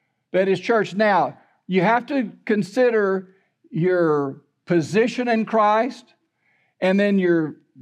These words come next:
daily walk with Christ. But his goal, his desire for our walk is to be holy and blameless.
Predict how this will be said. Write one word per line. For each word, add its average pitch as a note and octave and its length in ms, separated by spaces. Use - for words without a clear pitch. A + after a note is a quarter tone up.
daily G3 540
walk F#3+ 460
with C#3+ 180
Christ. B2+ 500
But D#3 160
his A#3+ 380
goal, F#3 520
his G#3+ 340
desire F3 840
for G3+ 160
our F#3+ 240
walk F#3 600
is G#3 220
to G3+ 80
be F3+ 160
holy B3 540
and F#3 220
blameless. F#3+ 840